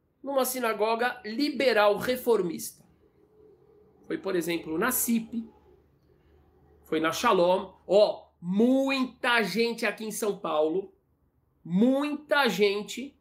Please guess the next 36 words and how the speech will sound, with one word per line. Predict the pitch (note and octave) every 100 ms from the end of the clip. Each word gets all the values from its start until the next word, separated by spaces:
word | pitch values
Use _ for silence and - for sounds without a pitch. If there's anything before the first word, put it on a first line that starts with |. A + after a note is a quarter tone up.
| _ _ -
se | G#3
converteu | A3 A3 G#3+ G3 F3+ F#3+ G#3 A#3 - _ -
na | G3+
cip, | A3+ C#4+ F#3 D#3
que | D#3+
é |
uma | D#3+
sinagoga | D#3 G#3 F#3 D#3+ D#3+ E3+ A#3 - _
liberal. | - F#3 F#3 A#3 F#3 F3+ C#3+ - _ _ _ _ _ _ _ _ _ _ _ _ _
Por | D#3
exemplo, | D#3+ D3 F3+ F3 E3 D#3 - -
a | D#3
sinagoga | G#3 F#3+ F#3+ G3+ F#3+
que | G3
o | F#3
Rabino | F3 G3+ F#3+
Henry | F#3+ G3
Sobel | - G#3+ F#3+ D#3+
era | E3+ E3+
dessa | E3 -
sinagoga, | F3+ G3+ F#3 F3 E3+
et | D#3+
cetera | - D#3 D#3+
e |
tal. | - _ _ - - _ - _
O | C#4+ -
que | G#4+
que | A4
acontece? | G4+ F4+ D4+ C4+ A#3+ - C4 - _ -
Lá | D4 G#4+ G4+
na | C#4
época | F#4 F#4+ - D4+
eles | D4+
falaram | D#4 D4+ D4+
assim, | C#4+ C4
"Rapaz, | A#3+ F#4+ G4+ F#4 G3+ D#3+ - -